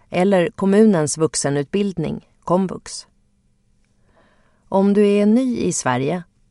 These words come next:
behöver du oftast börja med kurser i S F I, svenska för invandrare. Om du vill lära dig ett särskilt jobb kan du studera på högskola, universitet eller yrkeshögskola.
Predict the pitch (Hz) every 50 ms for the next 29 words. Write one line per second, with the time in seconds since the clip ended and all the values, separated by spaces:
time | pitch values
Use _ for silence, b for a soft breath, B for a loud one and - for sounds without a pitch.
0 | _ _ - 165 165 165 165 180 175 185 185 180 - - - 240 233 - - 190
1 | 180 170 165 165 165 160 160 160 160 160 160 165 - - _ _ _ - 185 170
2 | - - - 202 190 175 160 156 156 156 - - 160 151 - - 180 - - 214
3 | - - 160 - _ _ _ _ _ - - - 165 143 139 123 - - 175 156
4 | - 160 151 160 170 165 156 147 160 185 196 196 185 180 165 160 156 175 - _
5 | _ _ _ _ _ _ _ _ _ _ _ _ _ _ _ _ _ _ _ _
6 | _ _ _ _ _ _ _ _ _ _ _ _ _ - 170 175 180 185 180 190
7 | 190 190 196 196 185 180 175 196 202 190 196 180 175 175 175 - - 196 175 -
8 | - 214 214 - - 233 233 202 175 - b b b b b b b b b b
9 | - 170 170 165 156 156 156 151 - - 208 190 175 175 180 190 196 202 190 -
10 | 190 180 180 165 165 175 208 196 170 143 - - - 220 220 214 190 170 180 170
11 | - _ 202 - 151 151 147 143 147 147 - 170 170 - - 196 190 170 - -
12 | _ - - _ _ - 160 160 175 196 180 160 160 - - 156 160 151 - -
13 | 147 143 - - 147 143 - - - 190 196 196 196 185 -